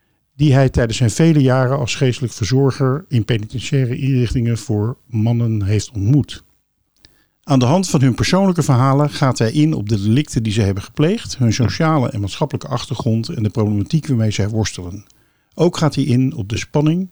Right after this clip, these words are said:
tussen verschillende mensbeelden die ten grondslag liggen aan justitie en het gevangeniswezen enerzijds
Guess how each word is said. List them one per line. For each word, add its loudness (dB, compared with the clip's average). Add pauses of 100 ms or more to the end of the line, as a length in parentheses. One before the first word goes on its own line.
(100)
tussen -10
verschillende -2
mensbeelden 0 (240)
die -6
ten -4
grondslag -2
liggen -2
aan -4
justitie -2 (400)
en -2
het -2
gevangeniswezen -4
enerzijds -2